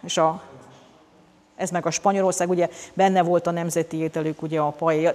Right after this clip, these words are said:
Lehetne rengeteget felsorolni. És ugye ahhoz, hogy főzzünk, ö, ja, még nem az jön, bocsánat, még egyet közben tegnap még kitaláltam bele. Játszhatunk párosítást, ugye, képekkel, az interneten rengeteg kép van. Ugye itt híres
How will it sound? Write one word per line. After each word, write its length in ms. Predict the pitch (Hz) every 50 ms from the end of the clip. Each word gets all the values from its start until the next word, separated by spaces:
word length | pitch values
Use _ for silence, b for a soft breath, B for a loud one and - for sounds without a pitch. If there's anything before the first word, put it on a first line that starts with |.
| - -
Lehetne 440 | 214 233 226 220 180 160 - 170 165
rengeteget 580 | 160 160 160 156 151 147 - 151 143 151 151
felsorolni. 640 | - - 175 180 175 - 226 214 220 233 247 269 254 262 B B B B B B
És 160 | B 202 185 -
ugye 180 | 226 208 226
ahhoz, 300 | 233 285 277 269 247 -
hogy 160 | - 202 185
főzzünk, 560 | - - 226 226 240 220 208 240 254 262 254 254 -
ö, 180 | 185 202 -
ja, 140 | - 208 208 196
még 120 | 202 196 196
nem 180 | 208 202 170
az 120 | 156 151 156
jön, 120 | 160 160
bocsánat, 480 | 156 - - - 170 156 156 151 - -
még 100 | 208 - - - -
egyet 280 | - 175 175 147 139 -
közben 260 | - 180 - - 151
tegnap 300 | - 175 165 156 147 -
még 100 | 160 147
kitaláltam 560 | - - 170 - 156 139 135 151 - - 151
bele. 220 | 160 190 233 247 247 B B B B B B B B B - - - 190 175
Játszhatunk 600 | 240 262 269 277 269 - 214 214 - 190 180 -
párosítást, 880 | 220 220 220 220 202 190 - - 196 190 185 - 185 175 170 - -
ugye, 340 | 190 180 175 180 170 165 165 165 - - - _ _ _
képekkel, 680 | - - 220 208 208 - - - 220 - - 175 170 170
az 120 | 165 165
interneten 580 | 196 214 208 - 175 165 170 160 160 - 170 165
rengeteg 540 | 185 196 202 185 180 170 170 170 170 165 -
kép 280 | - 196 208 214 208
van. 180 | - 254 247 247 B B B B B
Ugye 140 | - 208 220
itt 160 | 214 214 214
híres 440 | - 262 277 226 180 180 - -